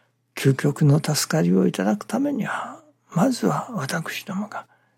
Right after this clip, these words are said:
願い事を神様にお願いして、そしてその願い事が叶うことによって、神様のお働きの間違いなさ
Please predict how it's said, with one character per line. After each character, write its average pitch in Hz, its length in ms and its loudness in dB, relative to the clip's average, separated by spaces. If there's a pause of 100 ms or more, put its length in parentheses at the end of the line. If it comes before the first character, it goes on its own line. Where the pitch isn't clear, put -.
(260)
願 147 320 6
い 147 60 0
事 151 400 0
を 220 120 -2
神 196 260 2
様 147 280 -2
に 156 140 0
お 160 160 0
願 208 320 2
い 196 60 -2
し - 80 -6
て、 208 140 -10
そ - 160 -2
し - 100 -4
て 202 160 0
そ 202 120 0
の 202 160 6
願 196 300 4
い 277 60 0
事 254 280 -4
が - 160 -2
叶 233 360 -4
う - 60 -12 (1000)
こ 185 140 -4
と 262 140 2
に 277 140 2
よ 277 120 2
っ 247 60 -4
て、 226 340 -8 (540)
神 147 220 4
様 131 340 0
の 147 160 4
お 185 60 2
働 160 440 0
き 180 120 0
の 165 120 4
間 165 120 0
違 208 360 -2
い 254 40 -4
な 196 180 -2
さ - 180 -6